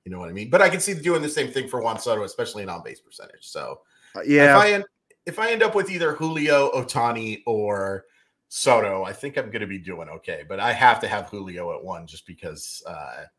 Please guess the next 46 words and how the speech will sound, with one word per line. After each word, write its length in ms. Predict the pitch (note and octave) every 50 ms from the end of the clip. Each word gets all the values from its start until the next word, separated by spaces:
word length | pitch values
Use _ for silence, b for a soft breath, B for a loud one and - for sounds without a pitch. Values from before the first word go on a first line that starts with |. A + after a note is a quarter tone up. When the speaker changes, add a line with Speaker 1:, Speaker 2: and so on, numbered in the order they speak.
| _ _ _ _ _ -
Speaker 1:
I 60 | -
have 220 | - - D3+ D#3+ -
to. 100 | - - - _ _ _ _
It's, 100 | - F#3
Speaker 2:
No, 140 | G3+ G3+ D#3
I, 80 | B2+ A#2+
Speaker 1:
it's 80 | A#2 -
Speaker 2:
and 100 | D3 -
Speaker 1:
law. 60 | -
Speaker 2:
I 60 | F#2+ B2
mean, 140 | C#3+ C3+ - -
I 140 | A#2+ C3+
think 180 | B2 B2 A2+ A2
that 140 | A2+ A2 A#2
makes 240 | B2 A#2 - - -
plenty 260 | _ - C3 B2+ A#2
of 80 | G#2
sense. 280 | - - C3 B2 A2 -
He 80 | - B2+
could 160 | C3 C3 B2
be 160 | B2+ A#2+ A#2+
a 80 | A#2 G#2+
forty 400 | - - - A#2+ A#2+ A#2 A#2+ A#2
forty 360 | G#2+ - B2 A#2 A#2 A2 A2
guy, 340 | G2+ A2 G#2+ A2+ A#2 A2+ A2
and 280 | G#2+ G#2+ G#2+ G#2+ - - _
you 100 | B2 B2+
don't 160 | C3 A#2+ A2+
get 200 | - C3 A#2 -
those 180 | B2 A2+ G#2+ -
kind 160 | - C3+ A#2+
of 80 | G2+ -
steals 500 | - - - A#2 A#2+ A#2+ A#2+ A#2 A2+ A#2
with 120 | G#2+ G2+
Soto. 280 | - - A2+ A2 G#2+ C3+
Speaker 1:
Can. 100 | D#3+ -
Speaker 2:
Just 220 | D#3 - - - _ _ -
when 160 | C#3+ D#3 F3+
you 100 | F3+ D#3
said 220 | - - G3 F#3
O 160 | D#3 D3+ D#3+
B 140 | D3+ D#3+ C#3+ -
P 240 | - - D3+ C#3+
league, 260 | C3+ C3 D#3+ C#3+ C#3 D#3+
I'm, 200 | D#3 C3 B2+ D#3
Speaker 1:
<laughs> 220 | C#3+ A#2+ -